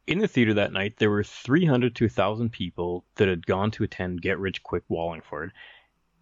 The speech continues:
A massive blizzard had come two days before, and it lasted twenty-eight hours, and it turned out to be the worst snowfall since eighteen ninety-nine in Washington, D C.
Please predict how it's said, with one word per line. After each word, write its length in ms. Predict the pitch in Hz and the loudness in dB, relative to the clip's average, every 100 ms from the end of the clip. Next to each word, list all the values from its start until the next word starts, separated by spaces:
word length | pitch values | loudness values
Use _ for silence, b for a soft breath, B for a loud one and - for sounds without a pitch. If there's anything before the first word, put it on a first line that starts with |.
| _ _ _ _ | _ _ _ _
A 80 | 107 | 0
massive 440 | 107 120 151 175 | 2 2 4 2
blizzard 480 | 120 107 92 95 90 - | 6 4 4 2 0 -8
had 140 | - - | -18 -2
come 200 | 113 107 | 0 2
two 180 | - 131 | 2 2
days 180 | 135 | 4
before, 460 | 131 127 - 92 95 | 0 -2 0 2 2
and 120 | - | -2
it 100 | 98 | -4
lasted 380 | 95 95 - - | -2 -2 -4 -16
twenty-eight 420 | - 131 143 131 | -2 2 2 2
hours, 360 | 92 82 87 - | 2 0 -2 -4
and 180 | 107 104 | -4 -4
it 80 | - | -4
turned 280 | - 143 151 | -4 0 2
out 120 | 135 | 2
to 80 | 120 | 2
be 80 | 104 | 0
the 120 | 95 | 0
worst 460 | 90 90 127 - - | 0 2 0 0 -10
snowfall 600 | - 107 98 87 85 87 | -2 0 0 -2 -2 -4
since 340 | - 90 87 _ | -8 -8 -10 _
eighteen 360 | 113 117 - 120 | -6 -6 -2 -2
ninety-nine 560 | 98 95 90 85 85 85 | 0 -2 -4 -4 -6 -8
in 160 | 95 92 | -10 -6
Washington, 500 | 85 85 98 95 87 | -6 -6 -10 -10 -8
D 160 | 87 | -8
C. 260 | - 85 | -10 -14